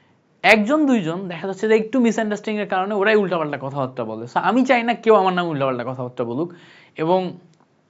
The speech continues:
আমি সবসময় চাই যে তোমরা হায়েস্ট পরিমাণ, আম, আমার থেকে ফ্যাসিলিটিস পাও। এই জন্য আমি জিএসটির ক্লাসগুলো খুব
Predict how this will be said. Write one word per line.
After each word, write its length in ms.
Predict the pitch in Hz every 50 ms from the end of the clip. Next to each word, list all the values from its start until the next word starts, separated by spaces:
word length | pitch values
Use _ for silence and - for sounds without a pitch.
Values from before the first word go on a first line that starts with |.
| _ _ _ _ -
আমি 180 | 175 190 220
সবসময় 520 | 226 - 233 220 - - 285 277 277 269 262
চাই 240 | 262 202 156 156 143
যে 120 | 147 170
তোমরা 280 | 170 190 185 196 208 208
হায়েস্ট 320 | - 185 208 240 214 - -
পরিমাণ, 380 | 196 233 233 226 220 220 214 202 - - _ _ _ _ _ _ _ -
আম, 560 | 143 139 143 143 143 143 143 139 135 131 131 - - _ _ _ _
আমার 240 | - 170 202 220 233 226
থেকে 220 | - 247 202 247
ফ্যাসিলিটিস 480 | 240 - 180 156 165 156 151 139 135 131
পাও। 140 | - 117 113
এই 120 | - 165 175
জন্য 200 | 208 226 233 233
আমি 140 | 226 220
জিএসটির 440 | 190 151 170 185 185 185 - 208 185
ক্লাসগুলো 420 | 185 180 160 160 160 165 180 196 185
খুব 260 | - 208 190 -